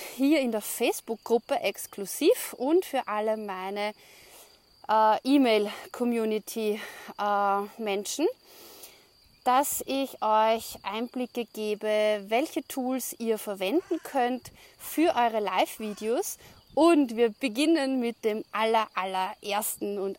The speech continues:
einfachsten Tool. Und das ist genau das, was ich jetzt mache, nämlich das Smartphone.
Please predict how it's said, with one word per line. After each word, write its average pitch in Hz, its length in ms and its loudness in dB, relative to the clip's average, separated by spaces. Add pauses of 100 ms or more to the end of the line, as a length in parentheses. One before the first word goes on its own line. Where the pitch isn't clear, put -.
einfachsten 220 800 0
Tool. 233 420 -4 (380)
Und 220 180 -8
das 220 140 -4
ist - 140 -10
genau 214 340 2
das, 202 440 -6
was 202 260 -10
ich 226 280 -6 (100)
jetzt - 360 -8
mache, 233 420 4 (380)
nämlich 180 580 -6
das 302 280 -2 (120)
Smartphone. 202 720 -2